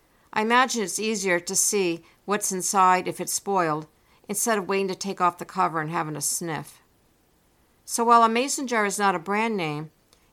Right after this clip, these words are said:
it's for sure a popular jar style. I'm going to put the recipes that I used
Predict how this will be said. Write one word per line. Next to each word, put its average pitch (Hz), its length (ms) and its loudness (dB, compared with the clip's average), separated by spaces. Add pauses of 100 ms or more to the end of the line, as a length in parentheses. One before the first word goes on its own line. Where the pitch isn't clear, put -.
it's 196 140 -4
for 190 140 -6
sure 233 280 0
a 185 60 0
popular 196 560 0
jar 175 300 0
style. 156 640 -2 (1120)
I'm 226 100 -6
going 277 260 -2
to 311 80 -6
put 254 260 -6
the 220 100 -4
recipes 208 720 -2
that 175 160 -2
I 170 60 0
used 165 580 -4